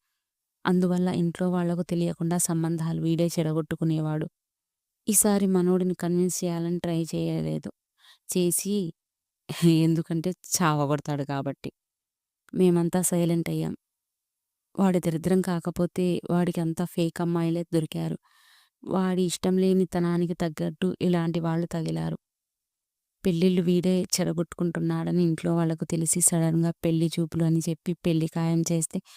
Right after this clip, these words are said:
చచ్చినట్టు పెళ్లి చేసుకుంటాడని ఇలా ప్లాన్ చేశారు. పెళ్లి జరిగితే మీ ఇద్దరి జీవితాలు నాశనం అవ్వకూడదని పెళ్లికి ముందే నీకు కాల్ చేసి పెళ్లి వద్దన్నాడు.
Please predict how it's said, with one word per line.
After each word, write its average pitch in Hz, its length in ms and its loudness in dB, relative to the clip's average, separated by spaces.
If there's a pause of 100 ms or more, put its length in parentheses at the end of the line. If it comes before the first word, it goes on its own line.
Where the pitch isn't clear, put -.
(440)
చచ్చినట్టు 190 500 2
పెళ్లి 170 300 0
చేసుకుంటాడని 165 800 0 (120)
ఇలా 170 220 2
ప్లాన్ 160 320 -2
చేశారు. 160 440 -2 (580)
పెళ్లి 160 220 0
జరిగితే 185 460 0 (320)
మీ 180 160 4
ఇద్దరి 180 380 0 (340)
జీవితాలు 170 520 0
నాశనం 170 540 -2
అవ్వకూడదని 160 720 0
పెళ్లికి 165 380 -2
ముందే 165 320 0
నీకు 170 260 -2
కాల్ 165 260 0
చేసి 170 320 -2 (640)
పెళ్లి 170 220 2
వద్దన్నాడు. 160 600 -2